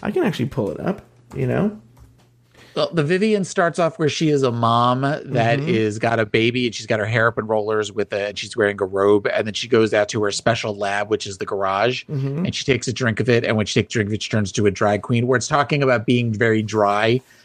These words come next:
Speaker 2: and it's supposed to make you moist and supposed to make you wet. And
Speaker 1: Yeah.
Speaker 2: then she kind of gets a crazy look on her face. And after she takes a drink, she,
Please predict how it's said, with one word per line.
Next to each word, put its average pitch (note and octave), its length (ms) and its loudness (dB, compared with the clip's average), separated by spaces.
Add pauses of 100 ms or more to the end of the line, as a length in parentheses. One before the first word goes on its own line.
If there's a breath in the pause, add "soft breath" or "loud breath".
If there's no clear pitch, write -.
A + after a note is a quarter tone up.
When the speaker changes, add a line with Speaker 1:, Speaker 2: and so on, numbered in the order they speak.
(120)
Speaker 2:
and A2+ 120 0
it's - 80 -4
supposed A#2+ 320 -2
to - 40 0
make G#2+ 240 2
you G#2+ 60 2
moist G2+ 460 0
and G#2 100 -4
supposed F#2+ 240 0
to G#2+ 60 -2
make G2 180 -2
you F#2+ 60 -2
wet. F#2+ 340 0
And G#2 140 -2
Speaker 1:
Yeah. G2 80 0
Speaker 2:
then F#2 80 -4
she - 160 -8
kind B2+ 200 0
of A2+ 60 0
gets A#2 180 2
a A2 60 -6
crazy A#2 340 0
look G#2+ 220 0
on G#2 60 4
her G2+ 80 2
face. F#2+ 300 0
And G2 100 -2
after G#2 180 -2
she - 180 -10
takes G#2+ 220 -4
a G#2 60 -10
drink, G2+ 320 2 (340 loud breath)
she, A#2+ 220 2